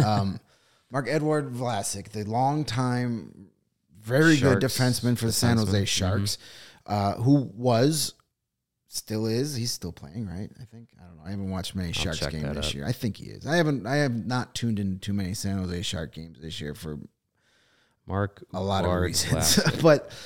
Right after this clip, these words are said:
Speaker 1: regardless if he's playing or not, he has a, he had a fabulous long career being a stay-at-home defenseman, and he's cut from the same mold. Uh, we had a commenter, I can't remember which one, actually said it was possible to see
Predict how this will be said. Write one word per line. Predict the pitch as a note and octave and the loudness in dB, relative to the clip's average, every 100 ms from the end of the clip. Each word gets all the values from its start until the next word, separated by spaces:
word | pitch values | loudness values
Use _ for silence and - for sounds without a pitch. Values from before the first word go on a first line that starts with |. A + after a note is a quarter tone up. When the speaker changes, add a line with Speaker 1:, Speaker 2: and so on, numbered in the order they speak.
| - - - _ _ _ | -18 -20 -20 _ _ _
Speaker 1:
regardless | D3 D#3+ F3+ F#3+ F#3+ D#3+ | 2 6 10 12 10 8
if | D#3 | 6
he's | D#3+ | 4
playing | - E3+ E3+ E3 | 6 6 8 8
or | |
not, | D#3+ B2 - C3 | 6 4 0 4
he | D3 D3 C#3+ G#2 F2+ F#2 B2 | 8 8 6 0 -10 -8 0
has | C3+ B2 A#2+ | 2 2 0
a, | G2+ B2 | -2 4
he | B2+ C3+ | 6 8
had | C3+ B2 | 8 6
a | A2 G#2 - | 0 -6 -14
fabulous | - - - D3 C#3+ C#3+ C3+ - | -14 -4 4 4 4 2 2 -2
long | G#2+ B2 C3 C3 | 0 2 2 0
career | A#2+ B2 A2+ | 0 0 0
being | A2+ A2 | 0 0
a | |
stay-at-home | G#2+ - A2+ A2 G#2+ | -2 -2 -2 0 -2
defenseman, | G#2+ A#2 A2 A2 | -2 -4 -4 -2
and | A#2 G#2+ | -2 0
he's | A#2+ A2+ | 0 0
cut | - B2+ - | -4 -6 -4
from | G#2+ | -6
the | G2 | -4
same | - G#2+ G2 | -4 -4 -2
mold. | F#2+ A2+ C#3+ - - _ _ - | -2 -2 -4 -8 -20 _ _ -6
Uh, | |
we | G2+ C3 | 0 2
had | A#2 | 2
a | |
commenter, | - B2+ B2+ A#2 A#2+ A2 | 2 2 4 2 0 -2
I | G2 | -4
can't | G#2+ A2+ | -4 -2
remember | G#2+ G#2 G#2+ | 0 0 -2
which | G#2+ - | -4 -4
one, | A2+ | -4
actually | G#2+ A2 G#2+ | -2 -2 -4
said | G#2 G#2+ | -2 -2
it | G#2 | -2
was | G2+ | -4
possible | - B2 B2 A#2 A2 G#2+ | -4 -2 -2 -2 -2 -2
to | G#2 | -4
see | - A2 | -4 -4